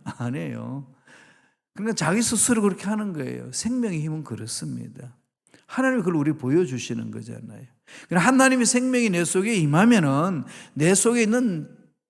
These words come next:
잘못된 찌꺼기들을 밀어내요. 그러니까 우리는 말씀으로 무장해야 됩니다. 그래서 성령 충만하셔야 돼요. 말씀 안에서. 말씀 안에 묵상하지 않고 몸부림치지 않으면은 딴 생각해요.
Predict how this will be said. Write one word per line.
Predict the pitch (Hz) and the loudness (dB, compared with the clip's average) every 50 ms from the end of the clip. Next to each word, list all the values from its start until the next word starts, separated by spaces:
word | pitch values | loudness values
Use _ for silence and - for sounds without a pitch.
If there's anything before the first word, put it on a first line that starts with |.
| _ _ | _ _
잘못된 | - - 139 160 180 196 208 214 226 226 220 233 254 262 247 202 - | -8 -6 -4 -4 -2 -2 0 0 0 -2 -2 -4 -6 -2 -2 -2 -2
찌꺼기들을 | - - 202 - 254 233 214 180 196 170 143 127 | -4 -8 -8 -6 -4 -4 -4 -4 -4 -4 -2 4
밀어내요. | 160 226 254 262 240 190 147 135 127 127 120 117 113 113 110 110 120 131 123 117 127 - _ _ _ _ _ _ _ _ _ _ _ _ | 6 6 6 6 4 2 2 -2 -6 -6 -8 -10 -10 -12 -14 -14 -14 -16 -16 -18 -20 -20 _ _ _ _ _ _ _ _ _ _ _ _
그러니까 | - 214 247 269 254 240 214 - - 226 240 | 6 8 8 8 8 6 4 2 2 0 2
우리는 | 233 202 180 175 214 233 240 | 2 2 2 2 2 0 0
말씀으로 | 160 143 170 196 190 - - - 233 226 220 220 226 247 | 0 0 0 0 2 2 2 2 0 2 2 2 2 2
무장해야 | 214 175 165 185 175 190 - 196 - 175 160 151 - - | 4 4 6 10 10 10 8 6 2 0 -2 -4 -4 -6
됩니다. | - 120 117 117 113 117 117 117 113 117 117 117 117 117 117 120 123 127 - _ _ _ _ _ _ _ _ _ _ _ _ _ _ - - - - - - - 147 143 127 - - _ _ - | -10 -8 -8 -8 -8 -10 -10 -12 -12 -14 -14 -12 -12 -12 -12 -14 -14 -16 -18 _ _ _ _ _ _ _ _ _ _ _ _ _ _ -20 -20 -18 -18 -20 -18 -16 -16 -16 -16 -18 -20 _ _ 0
그래서 | - 208 233 240 226 - | 2 4 4 4 4 4
성령 | - - 240 240 254 285 339 | 6 6 8 8 8 8 6
충만하셔야 | - - - 453 440 381 285 214 180 170 156 - 202 208 180 | 4 0 0 0 2 2 4 4 4 2 2 2 0 -2 -2
돼요. | 160 156 | -2 -4
말씀 | 147 143 135 139 135 - 165 160 160 | -6 -4 -4 -4 -4 -4 -6 -6 -6
안에서. | 165 160 147 139 131 127 110 127 | -6 -4 -4 -6 -6 -6 -6 -6
말씀 | 127 135 131 143 151 160 151 - 196 190 190 185 | -6 -4 -4 -4 -4 -2 -2 -2 -2 -2 -4 -4
안에 | 185 180 175 180 180 175 165 156 151 - | -4 -2 -2 -2 -2 -2 -2 -4 -4 -8
묵상하지 | 147 143 147 170 170 - 180 175 170 175 196 185 180 180 | -10 -10 -10 -10 -8 -6 -2 0 0 0 0 2 2 4
않고 | 175 175 185 - - 190 | 4 4 4 4 4 4
몸부림치지 | 170 143 143 147 165 175 175 170 175 175 165 165 156 135 - 175 160 156 214 214 - | 6 6 6 6 6 6 6 6 6 6 6 4 2 0 0 -2 -2 0 0 2 2
않으면은 | 147 135 139 156 175 175 180 196 208 185 - | 4 4 2 2 0 0 0 0 -2 -2 -4
딴 | - 202 220 247 | -6 -6 -2 -2
생각해요. | 226 - 226 220 240 269 254 220 - - 180 - - - - - 139 165 185 180 175 151 | -2 0 0 0 -2 -2 -4 -6 -6 -8 -6 -6 -4 -6 -6 -8 -8 -10 -10 -12 -12 -14